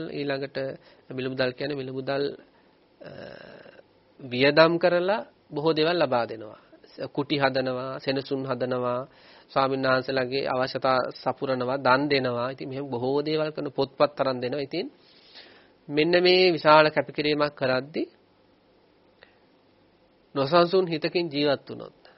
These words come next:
නොසන්සුන් සහගත ඇවතුම් පැවතුම් සහගතව ජීවත් වුණොත්, රාග නිස්ෘතව, දේශ නිස්ෘතව, මෝහ, රාග දේශ මෝහ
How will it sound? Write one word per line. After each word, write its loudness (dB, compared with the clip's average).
නොසන්සුන් 2
සහගත 2
ඇවතුම් 0
පැවතුම් 2
සහගතව -2
ජීවත් -2
වුණොත්, -16
රාග 10
නිස්ෘතව, 0
දේශ 2
නිස්ෘතව, -2
මෝහ, 0
රාග 10
දේශ 0
මෝහ 0